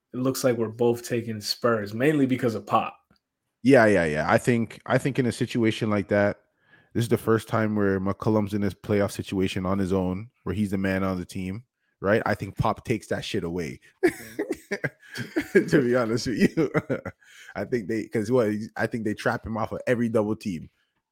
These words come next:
Speaker 2: snake that shit,
Speaker 1: Man.
Speaker 2: right? <laughs>
Speaker 1: Yo, Pop is gonna, Pop is gonna just,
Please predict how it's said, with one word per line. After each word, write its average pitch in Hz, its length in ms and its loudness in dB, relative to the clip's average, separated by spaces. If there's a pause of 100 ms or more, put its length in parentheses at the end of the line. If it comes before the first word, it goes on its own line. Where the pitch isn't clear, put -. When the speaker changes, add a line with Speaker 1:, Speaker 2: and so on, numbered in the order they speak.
(280)
Speaker 2:
snake 135 380 2
that 104 180 0
shit, 139 120 6
Speaker 1:
Man. 131 540 4
Speaker 2:
right? - 1300 2 (800)
<laughs> 339 200 6
Speaker 1:
Yo, 131 220 4
Pop 156 360 4
is 139 160 0
gonna, 127 640 4 (760)
Pop 170 260 4
is 151 160 0
gonna 131 260 4
just, 120 280 -2